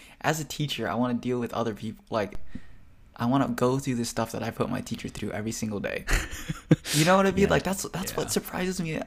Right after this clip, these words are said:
Speaker 1: as, like, a kid. Like, you really wanna be a teacher from the ages
Speaker 2: No,
Speaker 1: eight
Speaker 2: it's,
Speaker 1: to twelve?
Speaker 2: it's,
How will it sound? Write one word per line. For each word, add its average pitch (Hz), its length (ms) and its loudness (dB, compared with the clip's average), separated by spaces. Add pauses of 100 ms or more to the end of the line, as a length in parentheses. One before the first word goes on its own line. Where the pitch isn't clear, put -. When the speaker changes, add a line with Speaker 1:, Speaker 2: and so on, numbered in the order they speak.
(120)
Speaker 1:
as, 143 180 -2
like, 165 120 -4
a 156 40 -2
kid. 180 340 -2
Like, - 200 -4
you 151 100 -2
really 165 220 2
wanna 180 180 -4
be 190 140 0
a 151 40 0
teacher - 360 -4
from 196 160 -2
the - 140 -2
ages - 260 -4 (280)
Speaker 2:
No, - 60 -14 (140)
Speaker 1:
eight 139 140 0
Speaker 2:
it's, 143 160 -6
Speaker 1:
to - 20 -16 (120)
twelve? - 140 -4
Speaker 2:
it's, - 100 -14